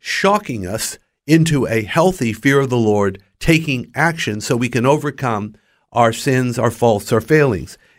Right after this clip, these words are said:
It couldn't be more plain. If you're living carnally and persist in living carnally and want no other lifestyle than the carnal lifestyle, you're dead. The same verse, Romans eight thirteen, tells us,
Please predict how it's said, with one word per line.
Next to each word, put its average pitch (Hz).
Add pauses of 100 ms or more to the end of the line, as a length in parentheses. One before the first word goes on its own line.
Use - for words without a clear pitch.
(280)
It 160
couldn't 196
be 147
more 135
plain. 135 (640)
If 165
you're 139
living 196
carnally 160 (580)
and 147
persist 233
in 147
living 113
carnally 95 (300)
and 151
want 151
no 170
other 165
lifestyle 156 (200)
than 135
the 120
carnal 120
lifestyle, 101 (640)
you're 135
dead. 107 (760)
The 110
same 175
verse, 151
Romans 131
eight 151
thirteen, 143
tells 147
us, -